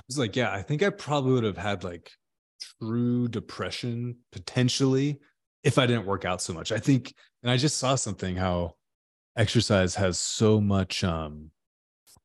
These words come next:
like, it, so much of an antidepressive effect. I was like, "Yeah, I, I may have had, like, some serious problems with that had I not exercised so much." So it's legit.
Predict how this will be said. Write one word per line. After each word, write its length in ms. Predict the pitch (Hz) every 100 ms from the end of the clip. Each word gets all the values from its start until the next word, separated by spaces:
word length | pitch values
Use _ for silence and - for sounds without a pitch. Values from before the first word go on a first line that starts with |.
| _ _ _ _ -
like, 160 | 92
it, 160 | 107 -
so 160 | -
much 180 | 135 123
of 100 | 113
an 80 | 101
antidepressive 960 | 110 104 98 95 92 87 - 92 - 82
effect. 340 | - 90 80
I 20 |
was 120 | 95
like, 140 | 95 -
"Yeah, 160 | 120
I, 520 | 104 82 98 104 - 113
I 60 |
may 180 | 113 113 -
have 160 | 185
had, 260 | 123 113 120
like, 240 | 104 95
some 240 | - - 90
serious 400 | - 120 113 104
problems 400 | - 92 101 127
with 120 | 120
that 300 | 131 131 -
had 300 | - 131 120
I 140 | 113
not 340 | 104 104 101 - _ _ _ _ _ _ _ -
exercised 520 | 101 101 - 80 -
so 120 | 92
much." 260 | 82 82 -
So 400 | 92 82 80 - _ _ -
it's 220 | 113 -
legit. 500 | 90 87 110 - -